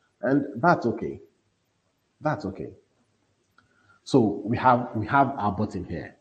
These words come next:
Now, what about this button text that says "Edit me"? Is that what we are supposed to have? No. What we are supposed to have is "Post a job." To change this, I would come here. You can see here in the property window, we have the same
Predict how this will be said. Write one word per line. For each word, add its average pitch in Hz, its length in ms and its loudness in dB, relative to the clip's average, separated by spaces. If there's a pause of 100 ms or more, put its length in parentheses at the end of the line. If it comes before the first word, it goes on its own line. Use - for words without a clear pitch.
(440)
Now, 117 160 2
what 135 240 2
about 139 500 6
this 131 140 4
button 123 420 -2
text 107 240 -4
that 95 180 -6
says 107 440 -2
"Edit 107 360 -8
me"? 92 200 -8
Is 107 80 -10
that 156 120 8
what 127 240 0
we 107 60 -2
are 98 80 -4
supposed - 320 -8
to - 60 -20
have? 113 300 -10 (280)
No. 104 340 0 (280)
What 196 180 2
we 147 80 2
are 120 80 2
supposed - 300 -6
to - 80 -8
have 92 220 -6
is - 120 -12
"Post 110 300 -8
a 78 40 -16
job." 71 260 -16 (420)
To 127 100 -6
change 185 400 6
this, 95 380 -4
I 98 100 -2
would 101 160 -2 (480)
come 165 260 2
here. 104 60 0
You 107 140 0
can 110 160 -2
see - 260 0
here 123 180 4
in 107 140 2
the 104 80 -2
property 127 480 0
window, 107 280 0
we 95 100 0
have 117 240 2
the 117 80 0
same 113 440 0